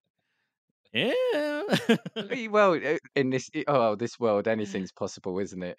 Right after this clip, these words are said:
Speaker 2: Anything's
Speaker 1: Right. <laughs>
Speaker 2: possible. Okay, but I, I was gonna say, if, if I didn't have, though, the, the, the dessert, if it was for me, I, I'd probably upgrade it or s-, or swap it out with maybe a nice, um, I do like, um, either a creme brulee or a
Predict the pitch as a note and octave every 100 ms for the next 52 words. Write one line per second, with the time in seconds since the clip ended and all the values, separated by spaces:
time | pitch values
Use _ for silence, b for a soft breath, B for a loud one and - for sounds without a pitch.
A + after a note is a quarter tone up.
0 | _ _ _ G2 F#2+ - A#2 G#2+ F#2+ F#2
1 | D#3+ F2+ D#3+ _ _ _ _ _ _ -
2 | E3 D3+ A#2+ - D#3+ D#3 D#3 E3 D#3+ E3
3 | - D#3 B2+ D3 D3+ - C#3 D3 D#3+ F3
4 | B2 D3+ C#3 - A#2+ A2+ A2 A#2+ B2 A#2
5 | _ A#2+ A#2 A#2 B2+ G2 B2+ C3 A#2 A#2+
6 | - A#2+ G#2 F#2+ A2+ A#2 A#2 - C#3 A#2
7 | A2+ G2+ - A2+ G#2+ G#2 G2 G#2 - -
8 | G#2+ - A2+ G#2 A#2 G#2+ G2+ - G2 G2+
9 | G#2 G2 G2+ G2+ G2+ F#2+ - - G2+ F#2+
10 | G2 F#2+ - A2+ C#3 A#2+ A2+ G#2+ - B2
11 | G#2+ G#2 G2+ A2 G#2 G#2 G2 - G2+ G2+
12 | F#2+ F#2+ F#2